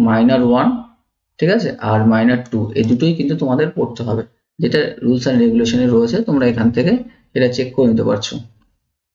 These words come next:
এই তোমরা এখান থেকে check করে নাও যে minor সাবজেক্টটা, এই যে এমএ যেটা আছে, এটা হচ্ছে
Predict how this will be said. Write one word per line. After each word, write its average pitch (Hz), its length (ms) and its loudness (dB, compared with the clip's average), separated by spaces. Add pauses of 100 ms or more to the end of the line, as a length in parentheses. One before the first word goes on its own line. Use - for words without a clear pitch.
(3250)
এই - 180 2
তোমরা 123 200 0
এখান 120 220 -2
থেকে 131 240 -2 (220)
check 123 220 -2
করে 151 180 0
নাও 135 180 -2
যে 147 120 0
minor 123 440 2
সাবজেক্টটা, 143 440 -2 (180)
এই 113 100 -2
যে 113 140 2 (180)
এমএ 123 240 2
যেটা 135 300 0
আছে, 113 200 -2 (500)
এটা 127 220 0
হচ্ছে 135 240 -4